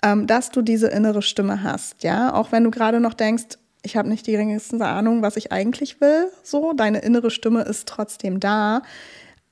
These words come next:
auch wenn sie sich gerade vielleicht noch so ein bisschen zurückhält oder kaum greifbar für dich ist, sie ist definitiv da.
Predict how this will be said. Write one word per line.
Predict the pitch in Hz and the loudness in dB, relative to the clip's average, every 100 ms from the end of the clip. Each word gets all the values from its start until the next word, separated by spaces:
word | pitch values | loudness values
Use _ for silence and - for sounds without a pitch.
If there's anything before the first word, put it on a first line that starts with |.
| - | 2
auch | 226 240 | 2 6
wenn | 240 254 | 6 6
sie | 254 | 6
sich | 247 240 | 4 2
gerade | 233 214 233 | 2 4 4
vielleicht | 226 214 226 240 | 4 2 2 0
noch | 226 | -4
so | - | -2
ein | 220 | 0
bisschen | 220 214 214 | 0 -2 -8
zurückhält | - 233 277 - 254 240 240 - | -2 2 2 2 2 4 2 0
oder | 214 214 | -2 -2
kaum | - 233 233 | -2 0 0
greifbar | 214 208 226 233 220 | 0 -2 -2 -2 -2
für | - | -4
dich | 208 - | -4 -2
ist, | 196 208 - | -4 -4 -6
sie | - | -4
ist | 208 226 220 - - _ 220 | 0 0 -2 -12 -20 _ -10
definitiv | 214 214 - 208 190 - 202 208 | -4 -4 0 -2 -2 -6 -6 -6
da. | - 175 165 | -2 -2 -2